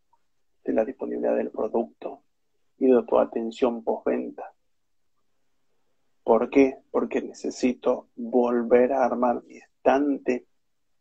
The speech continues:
de proveedores de confianza. ¿Y cuál es el desafío? Como bien lo dijiste, Daniel,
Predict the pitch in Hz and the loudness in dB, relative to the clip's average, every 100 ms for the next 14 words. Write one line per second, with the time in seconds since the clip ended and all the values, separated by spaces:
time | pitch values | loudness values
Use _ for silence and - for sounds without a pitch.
0 | _ _ - - - 208 - 123 - - | _ _ -14 -6 -4 -2 0 0 0 -4
1 | 131 117 - - - - - _ _ _ | -10 -12 -10 -10 -10 -16 -20 _ _ _
2 | _ _ _ _ _ _ _ _ _ _ | _ _ _ _ _ _ _ _ _ _
3 | _ _ _ - 131 - 139 147 139 139 | _ _ _ -4 2 8 10 10 6 2
4 | 127 120 - - 123 - 139 139 139 - | 0 0 -6 0 0 2 4 4 4 -4
5 | _ _ - - 131 - 143 143 135 120 | _ _ -18 -6 -2 2 4 4 0 -2
6 | 131 - - 117 120 123 143 | -8 -6 -4 -2 0 -2 -4